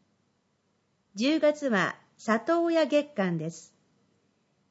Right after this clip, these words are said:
鎌倉三浦地域児童相談所との合同企画として、里親制度への理解を深める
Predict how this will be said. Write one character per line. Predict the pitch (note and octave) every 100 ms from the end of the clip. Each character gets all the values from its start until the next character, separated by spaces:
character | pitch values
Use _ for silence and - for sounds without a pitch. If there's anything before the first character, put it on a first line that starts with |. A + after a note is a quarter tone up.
| _
鎌 | B3+ C#4 E4
倉 | E4 D#4+ D#4
三 | C4 C#4
浦 | D#4+ E4
地 | D#4+ - C4
域 | - F#3+ F3 -
児 | E3 G#3+
童 | C#4+ E4
相 | D#4+ D4+ D4+
談 | D4 D4
所 | C#4
と | C#4 G#3
の | F#3 E3
合 | F#3+ B3+
同 | D4+ D#4+ D#4
企 | -
画 | G3+ -
と | - F#3+
し | -
て、 | F3 F3 - _ _ _ _ _
里 | - A#3+ A#3+ E4+
親 | E4+ E4
制 | E4 E4+ D#4+
度 | A3+
へ | G#3+ G3
の | F3+
理 | G#3 -
解 | D4+ C4+
を | F#3
深 | E3 - G#3+
め | G3+
る | E3 D3+